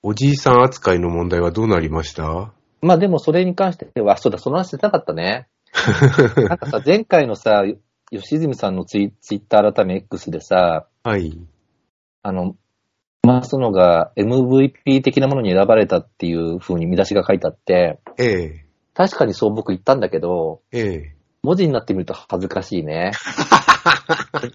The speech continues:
Speaker 2: ムブイピーといっても一応そのタイタの学校の受講生の中で、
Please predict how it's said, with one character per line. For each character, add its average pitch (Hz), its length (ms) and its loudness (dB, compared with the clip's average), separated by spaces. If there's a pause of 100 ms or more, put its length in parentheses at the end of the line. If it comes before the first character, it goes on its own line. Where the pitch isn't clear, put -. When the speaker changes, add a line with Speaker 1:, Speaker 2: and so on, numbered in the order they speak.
(140)
Speaker 2:
ム 175 200 4
ブ 208 120 2
イ 190 60 0
ピ 226 160 2
ー 214 40 2
と 160 80 4
い 127 40 4
っ - 80 -6
て 123 120 0
も 110 160 0
一 202 260 0
応 208 180 4
そ 180 80 0
の 170 200 0
タ - 180 2
イ 196 60 4
タ 156 80 -2
の 117 80 -2
学 101 160 0
校 - 120 -2
の 120 100 -2
受 107 140 -4
講 175 160 2
生 175 100 4
の 113 100 0
中 123 240 2
で、 151 500 2